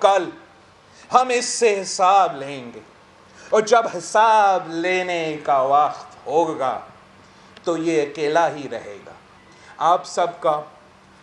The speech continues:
बहुत बहुत शुक्रिया। आप पीपल्स पार्टी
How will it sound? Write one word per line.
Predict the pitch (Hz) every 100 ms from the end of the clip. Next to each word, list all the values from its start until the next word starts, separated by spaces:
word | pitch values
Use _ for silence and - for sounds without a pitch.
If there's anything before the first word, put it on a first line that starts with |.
| _
बहुत | 113 180 226 233 -
बहुत | 180 180 247 302
शुक्रिया। | - 190 139 135 120 113 - - - - - - - 165
आप | 208 233 240 233 - - - _ _ - - - - - - - - - - - -
पीपल्स | 285 320 294 277
पार्टी | - 233 226 226